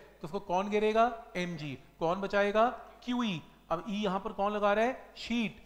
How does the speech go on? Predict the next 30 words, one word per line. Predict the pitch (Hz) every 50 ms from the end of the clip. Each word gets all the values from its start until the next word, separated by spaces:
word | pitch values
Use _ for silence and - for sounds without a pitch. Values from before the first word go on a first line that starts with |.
| - - -
Sheet | - - 190 196 208 -
का | 226 220
ई | 214 220 226
क्या | - 233 233
होता | 226 220 220 226
है? | 208 180
sigma | - - 190 185 202 208
by | 208 208 202 202
two | - 233 277 330 - - - - - - _ _ _ _ _ _
epsilon | - 147 - - - 120 117 107 101
naught। | 92 76 - - - _ _ _ _ _ _
तो | 170
एमजी | 160 160 165 160 196
is | 190
equal | 202 196 202 202 196
to | 214 196 -
q | - 190 190 190
में | 202 208
ई | 196 185 175 185
की | 175 202
जगह | 185 190 196 196 196
sigma | - 185 185 196 185
by | 190 190 190
two | - 226 247 302 - - - - - - _ _ -
epsilon | - - - - - 73 67 -
naught। | _ - - - - - _ _ _ _ _ _ _ _ _ _ _ _ _
किया | 156 151 156
आज | 165 170
हमने | 185 185 190 196 196
question, | - 196 180 - - 233 254